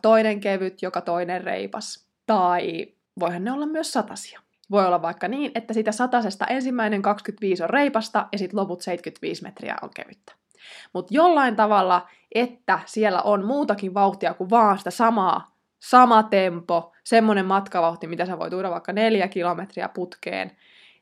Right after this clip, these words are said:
niin jos sä haluat vauhtia lisää, niin meidän pitää vähän laajentaa sitä sun vauhtiskaalaa. Et sieltä löytyisi kevyt vauhti, reipas vauhti ja kova vauhti.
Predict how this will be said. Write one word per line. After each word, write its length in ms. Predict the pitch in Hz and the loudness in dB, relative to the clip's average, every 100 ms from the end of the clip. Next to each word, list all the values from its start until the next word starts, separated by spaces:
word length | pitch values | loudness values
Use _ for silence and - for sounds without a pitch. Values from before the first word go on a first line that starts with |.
| - | -8
niin 280 | 180 175 202 | -6 -2 -2
jos 200 | 247 269 | -2 -2
sä 60 | |
haluat 220 | 247 196 | -2 0
vauhtia 480 | 220 247 226 208 170 | 6 6 4 -2 -4
lisää, 340 | 170 175 180 175 | -6 -4 -4 -2
niin 120 | 175 | -4
meidän 300 | 202 220 208 | 0 0 -2
pitää 260 | - 160 | -4 -6
vähän 240 | 175 190 190 | -6 -6 0
laajentaa 680 | 196 190 175 180 180 92 | 2 2 -2 -6 -6 -8
sitä 200 | 185 190 | -8 -14
sun 200 | 180 170 | -14 -8
vauhtiskaalaa. 1080 | 175 175 175 190 - 175 - 202 208 214 220 _ _ _ _ _ _ _ _ | -4 -4 -6 -14 -10 -4 -2 -2 -4 -8 -12 _ _ _ _ _ _ _ _
Et 100 | 202 | -8
sieltä 240 | 214 214 202 | -4 -2 2
löytyisi 480 | 220 220 185 170 - | 4 4 0 -6 -2
kevyt 360 | 262 254 254 | 0 0 0
vauhti, 640 | 202 185 185 - 202 196 _ _ _ _ _ _ _ | 0 0 0 -2 -2 -4 _ _ _ _ _ _ _
reipas 500 | - 220 196 - - | 2 4 4 -2 -6
vauhti 540 | - - - - - _ _ _ _ | -8 -8 -10 -18 -18 _ _ _ _
ja 60 | - - | -20 -2
kova 320 | - 175 - | 0 2 0
vauhti. 460 | - - - - | -2 -8 -12 -20